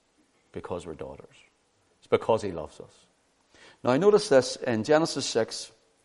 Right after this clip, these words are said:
We will not read all of it, obviously, for time's sake. Um, and let your eye run down to verse eight. It says, "But Noah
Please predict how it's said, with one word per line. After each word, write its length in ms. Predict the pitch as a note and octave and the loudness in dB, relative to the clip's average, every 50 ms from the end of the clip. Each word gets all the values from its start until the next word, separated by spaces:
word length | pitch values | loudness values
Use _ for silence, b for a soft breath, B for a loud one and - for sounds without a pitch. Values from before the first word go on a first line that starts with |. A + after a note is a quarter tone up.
| _ _ | _ _
We 120 | - A2 - - - | -10 -10 -8 -8 -4
will 160 | - A#2+ B2 | 0 0 2
not 220 | C3+ C3+ - - | 4 4 2 2
read 140 | B2+ B2 A2+ | 2 2 4
all 120 | A2 A2 | 4 4
of 100 | G#2+ G2+ | 4 2
it, 80 | A2 G#2 | 0 0
obviously, 380 | G#2 G#2+ G#2 G#2 - - G#2 G2 | 0 0 -2 -4 -6 -8 -10 -8
for 220 | - G2 F2+ E2 - B B B B B B B | -6 -8 -8 -8 -10 B B B B B B B
time's 340 | - - G#2 G#2+ G#2 - | -6 -4 -4 -4 -4 -6
sake. 300 | - - A2 G2+ F#2+ - b b b b b b b b b b | -6 -6 -6 -6 -6 -8 b b b b b b b b b b
Um, 460 | - - G2+ G2 G#2 G2+ G2 F#2 F2+ D#2+ - _ _ _ _ _ _ _ _ _ _ _ _ _ - - - - - | -10 -6 -6 -4 -4 -4 -6 -8 -10 -14 -20 _ _ _ _ _ _ _ _ _ _ _ _ _ -20 -20 -16 -10 -6
and 300 | B2 A2+ A2 A2+ A2 A2+ | -4 -2 -2 0 4 4
let 160 | C3+ D3+ - | 4 4 6
your 100 | E3+ C#3 | 8 8
eye 100 | C3 B2 | 8 8
run 120 | A#2+ A#2 | 8 6
down 140 | A2 A2 G#2+ | 4 4 2
to 60 | G#2+ | 2
verse 300 | - - G#2+ G2+ - - | 2 2 2 2 2 0
eight. 80 | G2 F#2+ | -4 -6
It 100 | F2+ - | -4 -4
says, 220 | - A#2 A2+ A2 | -2 0 0 4
"But 220 | - B2 A#2+ A2 C#3 | 6 6 6 6 6
Noah 380 | C#3 C#3+ D#3+ F#3 G#3+ A3+ G#3+ | 4 4 4 4 4 2 0